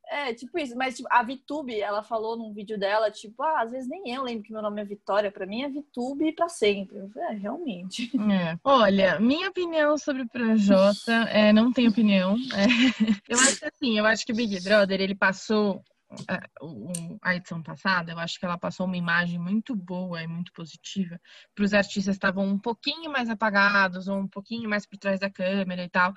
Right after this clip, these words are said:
Speaker 2: dessa ascensão do cara de novo. É, e eu acho que, obviamente, imagino que a Globo deva convidar várias pessoas e ficar recebendo nãos e sim até fecharem a lista final.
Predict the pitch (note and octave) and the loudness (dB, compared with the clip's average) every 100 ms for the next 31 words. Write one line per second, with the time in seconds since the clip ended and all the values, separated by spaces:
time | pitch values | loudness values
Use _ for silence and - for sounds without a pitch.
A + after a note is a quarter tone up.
0 | - - - - G#3 G3+ G#3 G3+ A#3 A#3+ | -8 -20 -10 0 0 2 -2 0 0 -2
1 | - A3+ A#3 A#3+ A3 G#3+ G#3 G3 A3 A#3 | -2 0 0 -2 0 2 2 0 -2 0
2 | F#3 F#3 G3 C4 _ _ _ _ _ - | -2 -4 -12 -18 _ _ _ _ _ -8
3 | F#3+ F3+ F3+ F3 F3 E3+ E3+ E3+ - G3+ | -4 -2 -2 -4 -6 -6 -8 -12 -8 0
4 | G3+ G#3 G#3 G#3 G#3+ - G#3 F#3 F3 _ | 2 4 2 0 -6 -4 -2 -2 -6 _
5 | - F#3 F3 G3+ F3 - F3+ E3+ F#3 G3 | -8 -6 0 0 0 -2 -6 -4 -4 -2
6 | F#3 F#3 F#3 F#3 F#3 F#3+ G3 F#3 F#3+ F3 | -4 -4 -4 -4 -4 -4 -2 -2 0 -2
7 | E3+ F3+ F3 A3+ B3 - G3+ G3 E3+ F3+ | -2 0 0 0 -6 -10 -10 -8 -8 -8
8 | A#3 - - F#3+ - F#3 F#3 F3+ F3 F3+ | -8 -10 -10 -10 -6 -4 -4 -6 -6 -6
9 | F3+ F3+ F3+ G3 G3 - F3 F3 G3 F3+ | -4 -2 0 0 -2 -10 -8 -4 -2 -4
10 | F3 E3+ F3 F3 E3 E3+ E3+ E3 - F3 | -8 -10 -10 -10 -10 -12 -14 -16 -18 -16
11 | - E3+ D#3 | -12 -10 -10